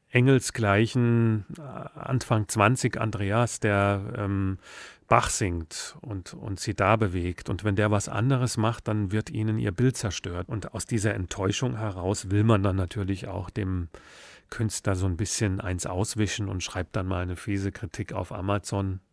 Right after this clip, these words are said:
Ist ja auch so ein Zeichen unserer Zeit, dass <laughs> unsere persönlichen Enttäuschungen sich dann in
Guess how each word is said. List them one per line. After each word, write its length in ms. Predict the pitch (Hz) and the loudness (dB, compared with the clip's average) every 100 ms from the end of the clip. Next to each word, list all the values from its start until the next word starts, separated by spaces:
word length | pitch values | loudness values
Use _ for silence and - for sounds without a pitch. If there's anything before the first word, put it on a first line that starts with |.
| - | -12
Ist 140 | - | -4
ja 100 | 113 | -4
auch 120 | 95 | -4
so 140 | 87 107 | -2 -2
ein 80 | 90 | -2
Zeichen 360 | 92 87 85 | -2 -4 -4
unserer 360 | 101 98 87 82 | -6 -4 -4 -6
Zeit, 400 | - 87 95 101 | -4 -4 -4 -6
dass 240 | 95 - - - - - | -8 -10 -18 -20 -18 -18
<laughs> 420 | - - - - | -20 -20 -10 -2
unsere 340 | 175 - 113 | 2 6 4
persönlichen 800 | 104 - 107 107 110 120 117 101 - - | 4 0 4 4 4 0 0 -2 -6 -6
Enttäuschungen 800 | 143 - - 117 110 - 117 107 | -2 0 2 4 6 4 2 2
sich 220 | 98 107 | 0 -2
dann 240 | - 98 98 | -2 -4 -4
in 340 | 107 92 90 | -6 -6 -6